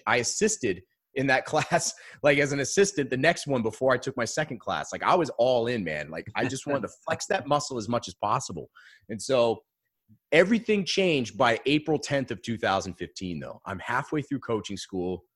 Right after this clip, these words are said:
I'm having a great time at my job, but things are starting to go downhill for me. My health is really struggling, like, and things are changing. Like, I was a, a really gifted in the area of conflict resolution. Like, I was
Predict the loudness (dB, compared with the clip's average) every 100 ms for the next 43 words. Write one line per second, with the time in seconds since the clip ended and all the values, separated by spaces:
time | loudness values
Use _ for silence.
0 | _ _ -8 -2 0 0 -4 0 2 2
1 | 0 0 0 0 -4 -6 -2 0 0 -4
2 | -8 -8 -6 -6 -4 -4 -4 -6 -4 -6
3 | -6 -6 -8 -8 -12 -12 _ _ -2 0
4 | 2 2 2 2 -8 -10 -6 -4 -2 -4
5 | -6 -4 -6 -6 -12 -18 _ _ _ -4
6 | 0 0 -4 -6 -2 -2 -4 -4 -2 -2
7 | -4 -8 -8 0 4 4 4 -2 -6 _
8 | _ -8 -8 -10 -16 -8 0 2 4 2
9 | 0 -6 _ _ _ -2 0 0 -2 -2
10 | 0 0 -2 -4 -6 -6 -8 -10 -8 -6
11 | -4 -4 -2 -4 -4 -6 _ _ _ -6
12 | -2 -2